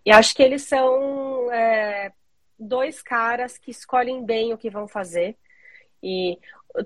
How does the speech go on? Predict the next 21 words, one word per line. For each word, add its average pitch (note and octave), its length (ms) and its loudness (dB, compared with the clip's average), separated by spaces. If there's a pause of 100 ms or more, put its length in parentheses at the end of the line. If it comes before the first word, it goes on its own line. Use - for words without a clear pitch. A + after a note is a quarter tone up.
(400)
personalidades G#3+ 580 6
completamente A#3 680 0
diferentes A3+ 480 -2
também, G#3 340 -4
né? E3+ 160 -4
O F3+ 40 -8
Sam G3+ 280 -2
Gaze, G3+ 300 0
um G#3 40 -2
cara G3+ 280 0
que F#3 480 -18
tem A3+ 120 -2
dificuldade G#3+ 640 2
de G#3+ 140 -6
sorrir, G#3 520 -2
dificuldade G3+ 680 4
de G3 400 2 (440)
ser - 220 10
leve, G3+ 400 6
ele, F#3 160 -14 (160)
ele F#3+ 200 -20